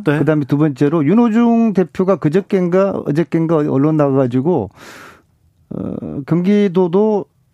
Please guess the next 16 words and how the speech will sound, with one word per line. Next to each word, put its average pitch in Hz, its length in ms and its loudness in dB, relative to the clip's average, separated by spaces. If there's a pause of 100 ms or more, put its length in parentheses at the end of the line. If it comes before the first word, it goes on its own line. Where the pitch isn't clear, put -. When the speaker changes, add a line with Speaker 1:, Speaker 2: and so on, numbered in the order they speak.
(840)
Speaker 2:
경선할 156 360 0
것이다. 139 380 -2
전략 151 260 0
공천 160 260 -2
없다. 135 320 -2
못을 151 280 0
박았지 131 360 -2
않습니까? 147 580 0
Speaker 1:
예, 175 40 0
예. 185 60 -2
Speaker 2:
그래서 160 200 0
저는, 160 440 -2 (920)
어, 147 180 -2
그렇게, 196 1120 0 (200)
음, 156 260 -2
염동연, 175 920 0